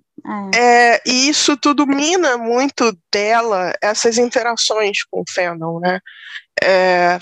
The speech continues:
Speaker 2: como se ela realmente mais uma vez, é uma observação, uma especulação, não é nada que ela tenha falado de uma maneira clara, assim,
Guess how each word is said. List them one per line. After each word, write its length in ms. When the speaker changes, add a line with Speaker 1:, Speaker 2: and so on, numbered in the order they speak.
Speaker 2:
como 220
se 120
ela 140
realmente 580
mais 240
uma 180
vez, 380
é 140
uma 220
observação, 840
uma 120
especulação, 880
não 100
é 20
nada 220
que 100
ela 120
tenha 300
falado 360
de 80
uma 100
maneira 320
clara, 600
assim, 280